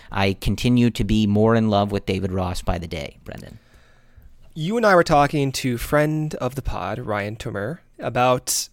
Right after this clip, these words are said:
Speaker 2: why the lineup looks different. And we were trying to figure out, is it a Madden thing? Is it a David Ross thing? Is it a random thing? And the more I thought about it,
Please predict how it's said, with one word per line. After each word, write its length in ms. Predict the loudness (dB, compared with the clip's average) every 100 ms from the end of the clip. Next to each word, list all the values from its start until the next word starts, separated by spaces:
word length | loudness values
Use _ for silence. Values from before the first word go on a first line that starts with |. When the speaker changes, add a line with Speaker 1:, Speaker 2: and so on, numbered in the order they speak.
| -20 -12
Speaker 2:
why 760 | -4 0 4 4 4 2 -2 -8 _
the 180 | -4 0
lineup 420 | 2 0 -2 -6
looks 280 | -10 -8 -8
different. 440 | -8 -10 -16 -16 _ _ _
And 640 | -6 -4 -4 -6 -10 -10 _ _ _
we 200 | -2 2
were 200 | 4 2
trying 280 | 2 -2 -2
to 60 | -2
figure 280 | -4 -2
out, 240 | 2 0 -2
is 120 | -8
it 60 | -12
a 80 |
Madden 480 | -12 -6 -2 0 -2
thing? 380 | -2 -2 -2 -4
Is 100 | -6
it 60 | -6
a 40 |
David 220 | -8 -12
Ross 380 | -6 0 0 0
thing? 240 | -4 -2
Is 100 | -2
it 80 | -4
a 60 | -4
random 420 | 0 0 0 -2
thing? 400 | -2 -4 -4 -6 -14 -20 -20 _ _ _
And 560 | 0 4 4 4 0 -6 _
the 180 | 0 2
more 640 | 4 6 8 8 8 6
I 140 | 4 2
thought 420 | 2 2 6 4
about 320 | 4 0 0
it, 460 | -2 -4 -6 -8